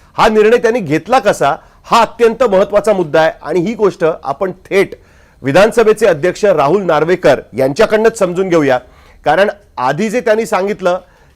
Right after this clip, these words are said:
ते विधानसभेचे अध्यक्ष ऑर्डर वाचून दाखवत होते, पण त्यातल्या अनेक इंट्रिकसीज आहेत, छोट्या छोट्या गोष्टी आहेत,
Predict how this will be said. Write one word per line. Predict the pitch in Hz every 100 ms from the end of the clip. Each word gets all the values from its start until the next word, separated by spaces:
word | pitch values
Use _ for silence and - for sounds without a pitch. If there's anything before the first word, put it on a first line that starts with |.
| -
ते | 185 208 214 -
विधानसभेचे | 127 160 185 208 190 202
अध्यक्ष | 175 160 - 185 -
ऑर्डर | 143 170 226
वाचून | 214 190 208
दाखवत | 180 170 175
होते, | 143 123 135 - -
पण | 170
त्यातल्या | 170 170 214 -
अनेक | 151 202 208
इंट्रिकसीज | 170 156 185 208 214 175
आहेत, | 151 151 _ _ _
छोट्या | 170 165 220
छोट्या | 233
गोष्टी | 220 196 220
आहेत, | 196